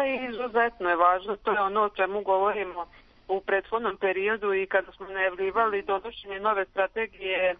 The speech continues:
razvoja nauke, koja je inače i usvojena sada u sto dana rada vlade u prošli četvrtak i pokriva naredni period od dve hiljade dvadeset prve godine do dve hiljade dvadeset pete.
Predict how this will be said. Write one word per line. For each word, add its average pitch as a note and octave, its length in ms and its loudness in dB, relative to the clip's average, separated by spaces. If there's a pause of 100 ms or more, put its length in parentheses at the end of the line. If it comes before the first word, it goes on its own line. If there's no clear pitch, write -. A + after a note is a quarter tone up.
(160)
razvoja F#3+ 460 2
nauke, F3+ 420 2
koja F3+ 240 0
je G3 120 0
inače F#3+ 340 -2
i F#3 60 0
usvojena F#3 520 0
sada E3+ 260 2
u F3+ 100 -2
sto F#3+ 220 -2
dana F3+ 300 2
rada F#3 240 0
vlade E3 440 0
u D#3+ 220 -4 (120)
prošli - 280 -4
četvrtak F#3 580 -2
i F#3 40 -10
pokriva F#3+ 440 0
naredni F3+ 400 -2
period F#3 420 -2 (420)
od F#3+ 120 2
dve G3+ 160 0
hiljade G3 380 -2
dvadeset F3 480 0 (140)
prve F#3 240 0
godine F3+ 380 -2
do E3+ 140 -4
dve E3 200 -14
hiljade F3+ 360 -14
dvadeset E3 460 0 (160)
pete. A#3 380 0